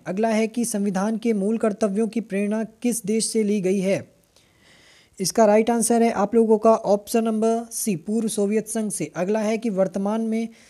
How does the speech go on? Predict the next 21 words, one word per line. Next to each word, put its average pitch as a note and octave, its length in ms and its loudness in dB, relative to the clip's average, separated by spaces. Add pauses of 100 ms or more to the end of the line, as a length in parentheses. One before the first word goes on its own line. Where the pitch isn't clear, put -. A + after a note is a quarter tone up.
(120)
संविधान F#3+ 600 0
में A3+ 320 -2 (500)
मूल G3 300 -2
कर्तव्यों G#3 440 0
की A3 120 -4
कुल A3 180 0
संख्या G#3 480 -4
है, F3 360 0 (520)
इसका A3 220 0
राइट G#3+ 260 4
आंसर A3+ 280 2
है A#3 80 2
आप G3 220 0
लोगों A3+ 240 6
का A3+ 100 4
ऑप्शन A3 360 4
नंबर A3 260 0
डी, G3+ 260 0
ग्यारह। E3 420 -2 (680)
अगला A3 280 0
है A3 260 0